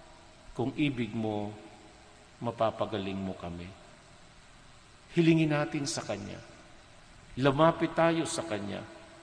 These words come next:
Manikluhod, mag, ah, may kababaang loob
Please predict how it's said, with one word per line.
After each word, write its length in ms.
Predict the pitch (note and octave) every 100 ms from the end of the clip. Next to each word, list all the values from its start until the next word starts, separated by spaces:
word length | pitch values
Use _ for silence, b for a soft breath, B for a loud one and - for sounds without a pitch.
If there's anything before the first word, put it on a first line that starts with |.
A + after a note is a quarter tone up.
| - - - - -
Manikluhod, 880 | A#2+ B2+ B2+ A#2 B2 G#2 B2 B2+ G2+ - - - - - A2+
mag, 300 | A#2+ A#2+ A2+ A2+
ah, 260 | A#2+ G#2+ G2+ G#2+ - - - - - -
may 160 | D3 D3
kababaang 720 | C#3+ B2 A2+ A#2+ B2 C3 C3
loob 380 | C#3+ G#2 F#2